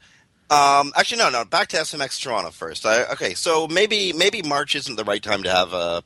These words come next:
conference in Toronto, but S M X is the right kind of conference to have in Toronto. And, uh, Tom, Terry, are you, are you guys gonna be there?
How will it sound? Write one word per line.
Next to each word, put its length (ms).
conference 460
in 80
Toronto, 540
but 180
S 220
M 80
X 240
is 160
the 80
right 180
kind 160
of 60
conference 420
to 80
have 240
in 100
Toronto. 460
And, 340
uh, 320
Tom, 220
Terry, 280
are 40
you, 120
are 80
you 140
guys 180
gonna 100
be 120
there? 140